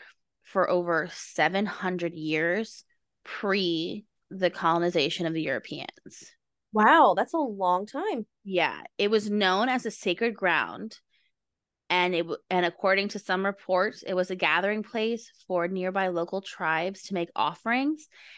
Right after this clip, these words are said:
Speaker 1: and their, bury their chiefs. So it was known as, like, the Great Spirit to some tribes. So it was very revered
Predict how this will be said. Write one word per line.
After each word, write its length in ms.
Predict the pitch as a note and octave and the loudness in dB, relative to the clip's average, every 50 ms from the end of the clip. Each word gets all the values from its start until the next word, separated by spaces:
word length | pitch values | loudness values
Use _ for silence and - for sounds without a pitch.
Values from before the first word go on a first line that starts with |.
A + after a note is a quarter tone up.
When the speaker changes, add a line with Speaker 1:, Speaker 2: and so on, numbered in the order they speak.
| - _ - | -14 _ -2
Speaker 1:
and 180 | F#3+ F#3 F#3 | 0 0 2
their, 120 | F#3 F#3 F3+ | 2 0 0
bury 340 | F3+ - F3 E3 E3 F3 F#3 | 0 2 2 2 2 0 -2
their 200 | F#3 E3+ - - | -2 -6 -8 -8
chiefs. 720 | - - - - - - - - - - - - - - _ _ _ _ _ _ _ _ _ _ _ _ _ _ _ _ _ _ _ _ _ _ _ _ _ _ _ - | -10 -8 -8 -8 -8 -10 -12 -14 -16 -16 -16 -16 -16 -18 _ _ _ _ _ _ _ _ _ _ _ _ _ _ _ _ _ _ _ _ _ _ _ _ _ _ _ -16
So 500 | - - - - F#3 E3+ E3 D#3+ C3+ - - | -14 -6 0 4 6 6 6 6 4 0 0
it 80 | F3 | 0
was 160 | F#3+ F#3 F#3 G#3 | 0 -2 -2 0
known 220 | F#3+ F3+ F#3+ G3+ | 0 2 2 2
as, 180 | G3+ G3+ G3 - | 2 0 0 0
like, 200 | F3+ F3 F3 E3 | -2 -2 -4 -4
the 80 | F3+ | -6
Great 400 | E3+ - - F3+ F3 F3 - - | -8 -6 -2 -2 -2 -2 -2 -6
Spirit 600 | - - - - - D#3+ D#3+ C#3 A2 A2 F2 - - | -10 -14 -14 -10 -6 -4 -2 0 0 0 -2 -4 -6
to 100 | - F#3+ | -10 -10
some 240 | E3+ - D#3+ C#3 F2 | -6 -4 -4 -4 -4
tribes. 600 | - - - - G1+ G1+ - - - - - - - | -6 -10 -8 -8 -6 -8 -8 -12 -14 -16 -16 -16 -12
So 380 | - - F#3+ E3+ D#3+ D3 D3+ - - - - - - _ _ _ _ - | -6 0 2 4 4 4 2 -2 -8 -20 -20 -20 -20 _ _ _ _ -4
it 80 | G3 | -2
was 160 | G3 F#3+ F#3+ | -2 -2 0
very 240 | F#3+ F#3 F3 F3+ F#3+ | 2 4 4 4 4
revered 640 | G3 G3 G3+ G3 F3+ F3 E3 D#3+ D#3+ E3 F#3 G#3+ A#3 | 4 2 -2 -4 -4 -4 -2 -2 0 0 0 -2 -4